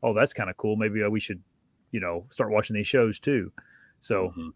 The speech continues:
Speaker 1: it's just something we're, we're working
Speaker 2: With,
Speaker 1: on,
Speaker 2: with
Speaker 1: so.
Speaker 2: that said, uh, um, if you don't mind me whining a little bit,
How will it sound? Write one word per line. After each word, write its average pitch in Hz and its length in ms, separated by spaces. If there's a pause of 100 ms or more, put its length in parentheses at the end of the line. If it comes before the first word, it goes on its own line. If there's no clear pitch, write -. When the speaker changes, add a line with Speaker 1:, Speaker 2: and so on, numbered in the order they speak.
(140)
Speaker 1:
it's - 80
just 110 140
something 101 160
we're, 87 220 (260)
we're 98 120
working 92 300
Speaker 2:
With, 143 100
Speaker 1:
on, 147 100
Speaker 2:
with 156 120
Speaker 1:
so. 175 80
Speaker 2:
that 185 160
said, 143 300 (100)
uh, 92 320 (840)
um, 85 440 (840)
if - 140
you 110 40
don't 107 160
mind 104 180
me 95 60
whining 92 480
a 80 60
little 80 200
bit, 82 240